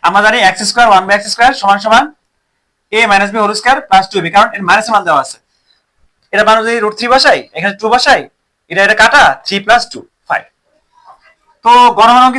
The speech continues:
কি ছিল? সিক্স, সিক্স। সিক্স এ আমরা কি করলাম?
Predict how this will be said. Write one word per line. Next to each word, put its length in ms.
কি 80
ছিল? 180
সিক্স, 360
সিক্স। 200
সিক্স 200
এ 40
আমরা 140
কি 120
করলাম? 420